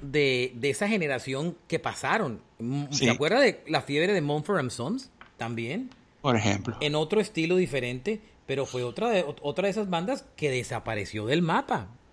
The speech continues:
Speaker 1: Mm, por completo. ¿Se acuerda?
Speaker 2: Sí, y, y, y la primera línea, eh, es, es de, es, es decir, los art-, los super artistas tienen un, una,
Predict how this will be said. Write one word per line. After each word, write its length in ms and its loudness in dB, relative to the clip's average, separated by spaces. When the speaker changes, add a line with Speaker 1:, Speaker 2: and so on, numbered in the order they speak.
Speaker 1:
Mm, 240 0
por 180 0
completo. 640 0
¿Se 160 -8
acuerda? 380 6
Speaker 2:
Sí, 360 6
y, 300 12
y, 20 12
y 40 12
la 120 12
primera 420 10
línea, 600 6
eh, 560 2
es, 200 0
es 240 2
de, 220 10
es, 280 6
es 920 -14
decir, 440 4
los 260 4
art-, 200 6
los 180 10
super 540 8
artistas 640 2
tienen 280 6
un, 300 6
una, 920 8